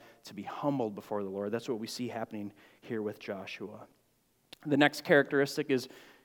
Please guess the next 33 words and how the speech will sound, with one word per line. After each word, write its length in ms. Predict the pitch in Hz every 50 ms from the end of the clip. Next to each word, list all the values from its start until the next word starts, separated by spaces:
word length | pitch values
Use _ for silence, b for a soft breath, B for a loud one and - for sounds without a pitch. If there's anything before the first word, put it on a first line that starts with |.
| b _ -
is 100 | - 123
just 260 | 151 165 - - -
counterintuitiveness. 1600 | - - - - 185 214 220 214 190 143 127 - - - 202 175 156 135 117 110 98 98 101 98 101 - - - - - -
I 400 | - _ _ - - - - - -
mean, 140 | 202 190 185
to 100 | - 190
follow 560 | - - - 226 226 233 240 262 285 302 302
the 160 | 214 208 196
Lord 560 | 170 170 185 190 175 143 131 127 131 151 - -
is 180 | 196 185 147 - - -
often, 360 | 185 214 226 240 226 202 170
to 140 | - - 254
be 180 | 180 233 247 254
obedient 680 | 208 180 151 - 262 277 277 202 165 143 143 170 - B B B B B B B
to 320 | - - - - 262 247 226
God 480 | 170 185 226 214 196 180 165 151 156 - -
often 360 | 170 202 220 262 262 - 294
requires 540 | 247 214 180 - - - 233 240 220 185 156
us 180 | 180 214 - -
to 60 | -
be 80 | 170 160
counterintuitive. 840 | - - - 151 156 175 190 196 196 - - 247 226 180 123 92 - - b b b b b b b b b
And 80 | 190
that's 160 | 208 220 220
the, 220 | - 226 220 196 165 - - -
the, 160 | 180 208 196
the 180 | 156 - 175 190
main 320 | 185 190 214 226 226 226
statement 480 | 226 - - - 233 247 180 196 202 190
in 140 | 156 190 214
the 80 | 196
beginning, 540 | 165 180 175 160 165 226 233 226 208 190 170
that 300 | 165 170 165 165 160